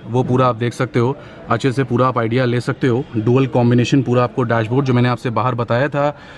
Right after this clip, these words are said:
आ, अगर एक normal गाड़ी से आप compare करते हो, तो कुछ भी आप कहीं matching नहीं ले पाओगे। बहुत शानदार वाला इधर जो interior है, वो provide करा गया है। ये जो real life feeling है ना, वो आपसे मैं share कर रहा हूँ गाड़ी के अंदर बैठकर।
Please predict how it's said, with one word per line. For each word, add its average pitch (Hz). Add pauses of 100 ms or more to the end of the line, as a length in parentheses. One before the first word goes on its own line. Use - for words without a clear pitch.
(200)
आ, 120 (640)
अगर 135
एक 139
normal 127
गाड़ी 131
से 139
आप 135
compare 131
करते 123
हो, 143
तो 139
कुछ 123
भी 131
आप 131
कहीं 131
matching 120
नहीं 143
ले 131
पाओगे। 123
बहुत 120
शानदार 123
वाला 131
इधर 123
जो 127
interior 123
है, 135 (340)
वो 127
provide 123
करा 127
गया 135
है। 151 (260)
ये 123
जो 127
real 139
life 135
feeling 135
है 131
ना, 135
वो 120
आपसे 131
मैं 127
share 127
कर 123
रहा 127
हूँ 139
गाड़ी 120
के 131
अंदर 127
बैठकर। 127